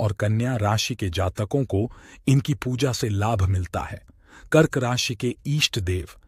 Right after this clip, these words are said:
कर्क राशि का स्वामी ग्रह चंद्रमा होते हैं और इन लोगों के इष्ट देव शिव जी हैं। ऐसे में इन राशियों को महादेव की पूजा करनी चाहिए। तुला और वृषभ के इष्ट देव।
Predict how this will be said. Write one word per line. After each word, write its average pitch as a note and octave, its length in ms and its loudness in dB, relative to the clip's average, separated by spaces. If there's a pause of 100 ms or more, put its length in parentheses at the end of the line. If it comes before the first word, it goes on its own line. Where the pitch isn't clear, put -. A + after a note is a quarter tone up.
(260)
कर्क D3 240 4
राशि A#2+ 360 -2
का A2+ 140 -2
स्वामी A#2 420 -2
ग्रह G#2 280 0
चंद्रमा G#2 460 0
होते G2 360 -2
हैं G2 220 0 (300)
और B2 180 2
इन D#3+ 140 6
लोगों A#2+ 360 0
के B2 200 -2 (120)
इष्ट D3+ 320 -2
देव G#2+ 280 -2
शिव G#2+ 300 -2
जी F#2 180 -6
हैं। E2 200 -8 (560)
ऐसे C3 300 2
में B2 220 0 (320)
इन D3+ 140 6
राशियों A#2+ 460 0
को B2+ 160 0
महादेव G#2+ 640 0
की A#2 80 -4
पूजा G2+ 320 -2
करनी F#2 320 -2
चाहिए। E2 400 -8 (460)
तुला B2 340 4
और A2+ 280 -2
वृषभ G#2 480 0
के - 200 -4 (120)
इष्ट C3+ 300 -2
देव। F2 300 -4